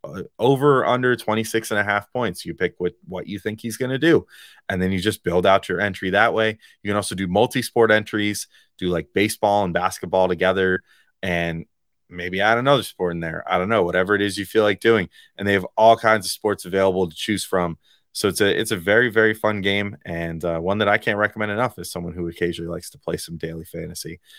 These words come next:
So download the Prize Picks app or go to prize picks dot com to sign up and play daily fantasy sports.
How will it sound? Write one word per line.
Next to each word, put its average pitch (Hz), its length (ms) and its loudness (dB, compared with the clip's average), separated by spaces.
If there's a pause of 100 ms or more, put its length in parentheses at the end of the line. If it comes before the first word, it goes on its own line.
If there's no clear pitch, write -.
(160)
So - 140 -2
download 123 360 2
the 120 60 -6
Prize 120 240 4
Picks 113 200 -4
app 107 180 2
or 104 100 0
go 104 140 4
to 98 80 2
prize 95 240 0
picks 92 200 -6
dot 90 200 -2
com 120 220 0
to - 80 -4
sign 127 240 0
up 123 160 -4
and 92 100 -4
play 104 220 -2
daily 92 280 0
fantasy 87 380 -6
sports. 160 400 -2